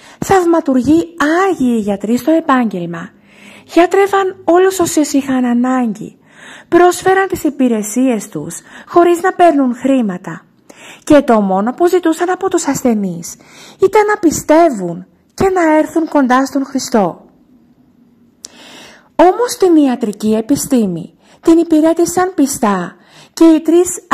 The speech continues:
άγιες ανάργυρες, η Ζηναΐδα, η Φιλονίλα και, όπως είπαμε, και η Αγία Ερμιόνη.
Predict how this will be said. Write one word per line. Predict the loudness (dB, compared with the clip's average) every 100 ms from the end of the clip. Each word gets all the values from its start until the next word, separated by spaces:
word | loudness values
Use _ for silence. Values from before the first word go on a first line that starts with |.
| 0 2
άγιες | 0 0 0 0
ανάργυρες, | -2 -2 0 -2 -4 -6 -8 -12 -16 -18 _ _ _
η | 0 2
Ζηναΐδα, | 2 0 0 -2 -4 -6 -8 -14 _ _ _
η | 0
Φιλονίλα | 2 2 4 4 2 0 -2 -4 -4 -6 -8 _ _ _
και, | 2 2
όπως | 2 -4 0
είπαμε, | 0 2 0 -2 -4
και | -2
η | 0 2
Αγία | 0 0 0 0
Ερμιόνη. | 0 0 0 -2 -6 -14